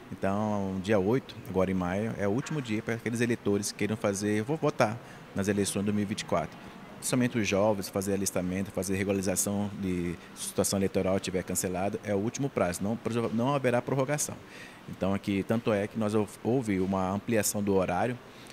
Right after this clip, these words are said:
Agora nós estamos te-, fazendo atendimento da oito horas da manhã até às seis da tarde, tá? Então, assim, assim, pra, tentando amenizar a quantidade de pessoas a serem atendidas. A gente fizemos uma campanha, fazendo todos os mutirões pra fazer, dar uma amenizada na fila.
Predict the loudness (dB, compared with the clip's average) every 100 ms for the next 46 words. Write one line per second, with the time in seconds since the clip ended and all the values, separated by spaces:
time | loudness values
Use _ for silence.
0 | -6 -2 -2 0 -2 0 -4 -4 -2 0
1 | 2 0 2 0 0 0 2 2 2 2
2 | 4 4 0 0 -2 -2 -6 -6 -4 0
3 | 0 0 0 0 -2 -2 -2 -2 -6 -16
4 | -16 -6 -2 -2 -2 -2 -2 -4 -4 -2
5 | 0 0 0 0 -2 0 2 2 2 0
6 | 2 0 2 2 2 2 -2 0 0 0
7 | 0 0 0 -2 -2 -2 -4 -8 -10 -16
8 | -16 -8 -4 -2 -2 2 4 4 2 0
9 | -2 -2 -2 0 2 2 0 0 -2 2
10 | 0 2 0 0 -2 -2 -2 0 0 2
11 | 2 4 2 2 2 2 -2 0 0 0